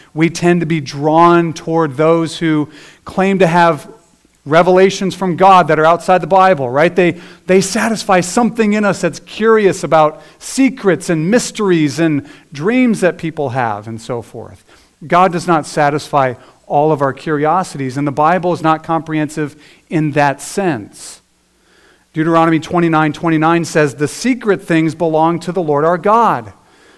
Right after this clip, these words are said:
but the things that are revealed belong to us and to our children forever, that we may do all the words of this law." So what is re-,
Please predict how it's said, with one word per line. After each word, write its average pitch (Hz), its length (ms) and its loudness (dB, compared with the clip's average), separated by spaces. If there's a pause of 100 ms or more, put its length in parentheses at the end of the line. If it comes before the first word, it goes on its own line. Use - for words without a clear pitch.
(140)
but 180 160 0
the 190 140 2
things 226 420 0
that 208 160 4
are 190 180 4
revealed 175 920 0 (500)
belong 202 460 2
to 220 340 -2
us 262 380 4
and 180 140 -4
to 202 140 0
our 196 120 6
children 202 520 0
forever, 180 800 0 (480)
that 160 300 4
we 190 200 0
may 185 240 2
do 175 600 0
all 151 380 4
the 151 120 -4
words 143 680 -2 (340)
of 135 280 -2
this 135 220 -4
law." 135 540 -4 (1900)
So 196 200 0
what 208 240 6
is 233 140 2
re-, 202 180 0